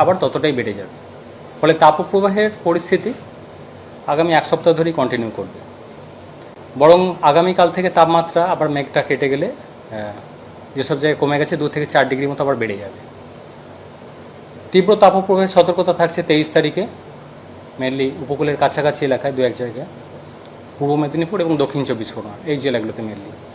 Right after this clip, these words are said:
অন্যান্য জেলাগুলোতেও দু এক জায়গায় তাপপ্রবাহের সতর্কতা থাকছে তেইশ তারিখ। চব্বিশ তারিখে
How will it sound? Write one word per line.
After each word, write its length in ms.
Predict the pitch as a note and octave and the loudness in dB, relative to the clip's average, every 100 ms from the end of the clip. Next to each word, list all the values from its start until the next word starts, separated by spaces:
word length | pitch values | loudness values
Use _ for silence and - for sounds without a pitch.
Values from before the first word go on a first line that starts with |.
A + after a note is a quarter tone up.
| - | -2
অন্যান্য 300 | D3+ F#3 G3+ | 2 4 2
জেলাগুলোতেও 480 | F3+ G3 G#3 G#3+ B3 | 4 4 4 2 2
দু 100 | F3 | 6
এক 120 | E3 | 4
জায়গায় 300 | D#3+ E3+ A3+ C#4 | 6 2 2 0
তাপপ্রবাহের 500 | D3+ C#3+ C3+ D3 D3+ C#3+ | 0 2 0 -2 -2 -2
সতর্কতা 340 | C3+ C3 D3+ | -6 -4 -4
থাকছে 320 | C#3+ B2+ - | 0 0 0
তেইশ 220 | - A#2+ - | -6 -8 -8
তারিখ। 180 | - - - - - - - - - - - | -16 -18 -20 -20 -20 -20 -20 -20 -20 -20 -4
চব্বিশ 320 | - F3 G3+ | 2 4 4
তারিখে 300 | - G#3+ A3 | 4 4 2